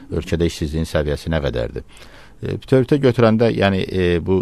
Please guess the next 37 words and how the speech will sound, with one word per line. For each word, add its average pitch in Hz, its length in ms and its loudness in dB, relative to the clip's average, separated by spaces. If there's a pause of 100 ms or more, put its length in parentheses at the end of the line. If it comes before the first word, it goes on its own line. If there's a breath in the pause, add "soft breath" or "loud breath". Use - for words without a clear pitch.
işsizlik, 90 560 -4
e, 82 320 -2
problemi 82 480 -2
ayrı-ayrı 85 400 0
ölkələrdə 73 480 -4
həmişə 73 320 -6
mövcud 62 400 -8
olub. 78 160 -8
Mən 73 220 -6
bir 69 100 -8
şey 76 240 -6
xatırlayıram, 71 640 -6
məsələn, 73 240 -6
Churchillin 73 460 -6
dövründə, 71 480 -4 (580 loud breath)
e, 73 140 -4 (180)
işsizlik 90 380 -4
problemini 80 420 0
həll 78 240 -4
eləmək 76 380 -4
üçün, 92 260 -4 (380 soft breath)
e, 67 180 -8
küçəni, 92 560 -2
e, 80 240 -6 (120)
bir 90 120 -4
dəfə 82 240 -2
sağdan 85 400 0
sola 85 240 -2
süpürülmüşlər, 73 720 -6
o 80 80 -4
bir 80 160 -4
dəfə 73 240 -6
isə 85 160 -10
soldan 78 400 -6
sağa 76 300 -4
süpürülmüşlər 69 640 -8
və - 20 -4